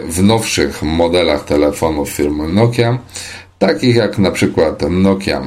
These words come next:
E pięćdziesiąt dwa, E pięćdziesiąt pięć, E sześćdziesiąt sześć, sześćdziesiąt dwa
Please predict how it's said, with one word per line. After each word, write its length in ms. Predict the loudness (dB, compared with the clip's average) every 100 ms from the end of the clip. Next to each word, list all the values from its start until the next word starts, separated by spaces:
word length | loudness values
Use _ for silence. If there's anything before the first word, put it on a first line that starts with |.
| -6
E 120 | -4 -2
pięćdziesiąt 640 | -2 -2 -2 -2 0 2
dwa, 360 | 4 4 2 0 -6 -10 -6
E 140 | -2 -2
pięćdziesiąt 640 | -4 -8 -6 -6 -8 -2
pięć, 560 | 0 2 2 0 -4 -6
E 140 | -2 -2
sześćdziesiąt 600 | 0 -2 0 -2 -4 -2
sześć, 540 | 0 2 2 -2 -8 -16 -20 -20 -20 -20 -20 -8
sześćdziesiąt 840 | -4 0 2 0 0 0 -2 -2
dwa 380 | -2 0 0 0